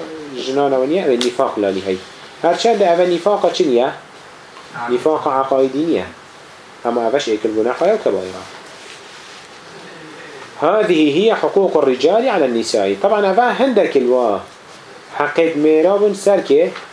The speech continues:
سر جنه. فعلى من أرادت السعادة، سعادة الزوجية. بيش اجا سروي كسي، اوه دويت بختوريا ونيا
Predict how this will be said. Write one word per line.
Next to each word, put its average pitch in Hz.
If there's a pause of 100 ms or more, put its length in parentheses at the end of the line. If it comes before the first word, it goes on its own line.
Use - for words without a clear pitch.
(200)
سر 131
جنه. 117 (540)
فعلى 202
من 180
أرادت 165
السعادة، 165
سعادة 156
الزوجية. 110 (920)
بيش 139
اجا 170
سروي 170
كسي، 110 (120)
اوه 143 (140)
دويت 165 (200)
بختوريا 139 (480)
ونيا 147